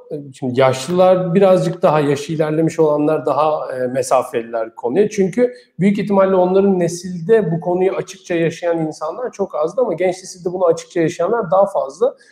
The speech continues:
Çünkü görüyorlar yani. Yurt dışında da kendi cinsel yönelimlerini yaşayan insanların, yurt dışındaki insanların rahat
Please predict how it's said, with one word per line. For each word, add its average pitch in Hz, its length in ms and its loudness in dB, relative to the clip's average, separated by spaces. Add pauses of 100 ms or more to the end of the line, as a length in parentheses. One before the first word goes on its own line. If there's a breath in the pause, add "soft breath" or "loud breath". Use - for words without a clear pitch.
(120)
Çünkü 180 200 0
görüyorlar 180 680 6
yani. 120 320 -4 (420)
Yurt 196 260 0
dışında 165 580 0
da 147 240 4 (240)
kendi 151 360 0
cinsel 160 440 2
yönelimlerini 156 1080 0
yaşayan 151 400 -2
insanların, 143 520 -4
yurt 147 200 -8
dışındaki 135 400 -12
insanların 135 540 -6
rahat 135 260 2